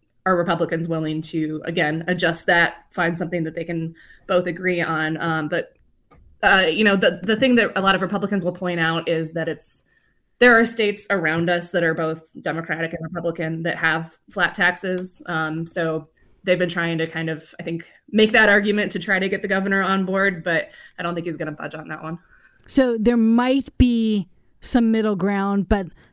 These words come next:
Speaker 2: that's what we will wait to see and, and pay attention to over the next few months to see, you know, where that lies out.
Speaker 1: Yeah, and we saw that happen, you know, again, in the last budget. Um, the, they did get to a, p-,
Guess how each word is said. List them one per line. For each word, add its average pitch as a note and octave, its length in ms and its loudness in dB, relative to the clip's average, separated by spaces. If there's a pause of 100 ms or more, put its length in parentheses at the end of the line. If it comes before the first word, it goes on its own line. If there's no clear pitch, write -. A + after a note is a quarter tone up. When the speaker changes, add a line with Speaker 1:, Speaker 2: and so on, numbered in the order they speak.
(120)
Speaker 2:
that's G#3+ 320 0
what G#3 280 0
we G#3 300 -2
will F3+ 440 -2 (220)
wait A3 220 4
to A3+ 80 0
see A3+ 300 2
and, F#3 260 0 (320)
and G3+ 220 2
pay G#3+ 160 4
attention A3 420 2
to G#3 180 4
over F#3 120 0
the F#3+ 80 2
next - 360 -4 (200)
few A3+ 180 4
months G3+ 320 0
to G3 140 -2
see, F3 560 -2 (680)
you G3 220 0
know, F3+ 80 0
where F#3 280 0
that E3+ 180 0
lies E3+ 280 0
out. E3+ 280 -2 (1400)
Speaker 1:
Yeah, C4 220 6
and A#3 120 4
we C4 80 4
saw A#3+ 180 -2
that A3 120 2
happen, G3 380 -4
you G3 140 -2
know, E3+ 80 -2
again, F#3 220 0
in E3 60 -2
the E3+ 80 -2
last E3 300 -2
budget. D3+ 500 -8
Um, D#3+ 500 -6 (160)
the, E3+ 280 -6 (100)
they F#3 140 -2
did F#3 240 -4
get F3 180 -2
to F#3 140 -6
a, F3 60 -2
p-, F#3+ 160 -16